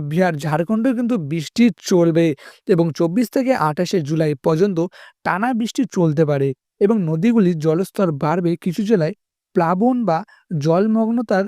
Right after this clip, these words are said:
সম্ভাবনা কিন্তু রয়েছে। এবং আজ থেকে মঙ্গলবার পর্যন্ত আবহাওয়া মোটামুটি পরিষ্কার থাকবে এবং তাপমাত্রা বাড়বে, কিন্তু উত্তরবঙ্গের তাপমাত্রা কিন্তু বাড়বে না। উত্তরবঙ্গে কিন্তু বৃষ্টির সম্ভাবনা রয়েছে এবং মাঝে মাঝে হালকা বৃষ্টি হলেও কিন্তু দিনের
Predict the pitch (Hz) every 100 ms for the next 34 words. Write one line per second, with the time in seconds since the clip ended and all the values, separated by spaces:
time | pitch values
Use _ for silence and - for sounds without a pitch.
0 | - - - 180 170 165 160 160 151 165
1 | 185 170 123 147 160 - 156 131 - _
2 | - 170 156 160 160 180 - 277 226 254
3 | 156 147 165 196 208 220 - 175 220 214
4 | 226 156 156 190 190 175 147 160 220 220
5 | 220 180 185 180 - 196 - 190 180 220
6 | 196 190 165 147 147 156 - 208 147 127
7 | 143 156 240 - - - 180 180 208 156
8 | 226 208 214 226 - 160 160 170 - 196
9 | 208 190 208 254 - - 160 147 151 165
10 | 202 233 170 - 170 170 180 180 190 180
11 | 147 156 - 185 - 160 160 165 175 214
12 | 156 131 175 160 185 143 - - _ -
13 | 170 151 143 151 165 202 202 190 147 147
14 | 156 135 165 - 233 233 240 226 233 190
15 | 160 175 185